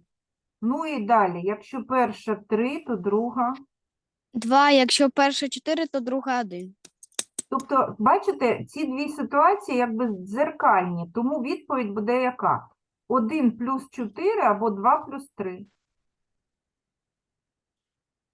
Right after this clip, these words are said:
Speaker 1: Тобто від вас хотіли, щоб ви розклали, ем, п'ять на два доданки.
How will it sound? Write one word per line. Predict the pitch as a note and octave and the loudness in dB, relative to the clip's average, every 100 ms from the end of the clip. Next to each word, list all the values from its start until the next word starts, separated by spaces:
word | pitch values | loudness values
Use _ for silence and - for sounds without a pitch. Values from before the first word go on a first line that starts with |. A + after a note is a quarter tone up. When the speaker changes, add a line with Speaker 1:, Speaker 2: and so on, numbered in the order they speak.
| _ _ _ _ _ _ _ _ _ _ | _ _ _ _ _ _ _ _ _ _
Speaker 1:
Тобто | B3+ - B3 | -10 -8 -8
від | G#3 A3+ | -6 -4
вас | G3 B3 F#4 - | 2 4 4 0
хотіли, | - B3 - D4 F4+ C#4 | -8 -8 -6 -4 -4 -4
щоб | - A3 F#3+ | -8 -10 -8
ви | G3+ C4+ | -4 0
розклали, | G#3+ G#3 - A#3+ B3 G3+ E3 D#3+ C3 - _ _ _ _ _ _ _ _ _ _ _ _ _ _ _ _ _ - | 0 0 -6 2 4 4 2 -2 -12 -16 _ _ _ _ _ _ _ _ _ _ _ _ _ _ _ _ _ -10
ем, | F3+ F3 E3 D#3 B2 _ _ _ _ _ _ _ _ _ _ _ _ _ _ _ _ _ _ _ _ - | -6 -6 -6 -8 -12 _ _ _ _ _ _ _ _ _ _ _ _ _ _ _ _ _ _ _ _ -4
п'ять | G#3 B3+ F#4 - | 0 4 4 2
на | B3+ | 2
два | G3+ A#3 C#4 | 2 2 2
доданки. | B3 F#3 D#3 D3 C#3 | 2 0 0 -2 -6